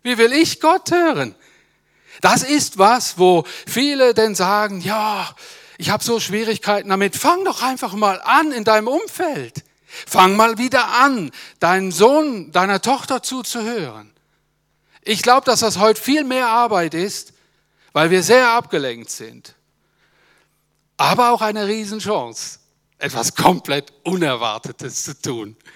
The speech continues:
Nämlich einfach mal mit jemandem zu sprechen. Etwas total Unerwartetes.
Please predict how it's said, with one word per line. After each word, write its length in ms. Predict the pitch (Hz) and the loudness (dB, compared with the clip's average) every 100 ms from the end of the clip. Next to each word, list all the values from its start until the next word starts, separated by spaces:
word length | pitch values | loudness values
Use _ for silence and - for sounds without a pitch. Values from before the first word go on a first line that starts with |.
| _ - | _ -10
Nämlich 400 | 147 139 123 - | -6 -4 -6 0
einfach 480 | 190 233 269 254 170 | 2 2 -2 -8 -4
mal 220 | 147 151 | -4 -4
mit 160 | 143 | -6
jemandem 500 | 123 123 131 123 123 | -8 -8 -8 -10 -12
zu 140 | - 123 | -14 -16
sprechen. 520 | - 98 95 - _ _ _ _ _ _ _ _ _ _ _ _ _ _ _ 339 - - - _ _ | -18 -20 -20 -20 _ _ _ _ _ _ _ _ _ _ _ _ _ _ _ _ -16 -16 -16 _ _
Etwas 220 | - 113 - | -18 -16 -8
total 420 | 151 151 139 120 | -6 -4 -6 -6
Unerwartetes. 840 | 113 104 98 92 - - - - | -12 -16 -20 -20 -20 -20 -20 -20